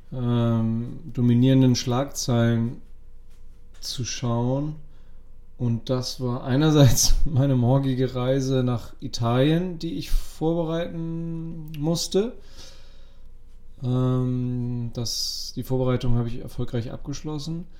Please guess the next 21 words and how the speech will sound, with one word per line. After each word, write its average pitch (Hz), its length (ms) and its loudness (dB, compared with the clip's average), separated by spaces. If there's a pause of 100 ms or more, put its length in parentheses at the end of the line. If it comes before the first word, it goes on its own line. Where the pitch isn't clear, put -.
(500)
Und 135 240 4 (160)
andererseits 196 1300 0 (460)
hat 135 220 -2
mich, 139 380 4
soll 143 160 4
ich, 147 180 2 (540)
geht's 147 160 0
um 151 100 2
Finanzmarkt? 180 680 4
Ja, 147 200 4
also 151 200 4
andererseits 208 440 0
hat 185 140 0
mich, 185 340 -2 (260)
ähm, 160 540 2
die 165 80 -2
Entwicklung 165 460 2
von 156 300 0
A 156 280 -2
X - 460 -4
S, - 440 -4